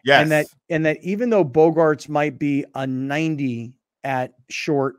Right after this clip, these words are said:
Speaker 2: and let's call, uh, Kim a ninety-three at short, I would say that Kim can play second base better. So you're probably just better off keeping an experienced shortstop at short. Listen, this is just all preseason nonsense talk,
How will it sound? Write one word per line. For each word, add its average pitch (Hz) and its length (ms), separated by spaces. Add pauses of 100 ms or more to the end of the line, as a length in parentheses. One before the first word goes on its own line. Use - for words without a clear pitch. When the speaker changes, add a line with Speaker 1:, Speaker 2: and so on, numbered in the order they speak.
(160)
Speaker 2:
and 135 160
let's 143 280
call, 139 500 (380)
uh, 131 420
Kim 165 340
a 135 120
ninety-three 151 1120
at 127 160
short, 117 440 (800)
I 170 80
would 240 160
say 196 200
that 175 180
Kim 185 540
can 156 180
play 175 280
second 160 440
base 151 400 (140)
better. 139 640 (320)
So - 160
you're 175 180
probably 196 400
just 160 220
better 165 260
off 160 200
keeping 175 340
an 156 40
experienced 151 560
shortstop 156 360
at 139 80
short. 208 220
Listen, 226 200
this 220 160
is 240 120
just 190 180
all 165 280
preseason 160 520
nonsense 143 500
talk, 175 320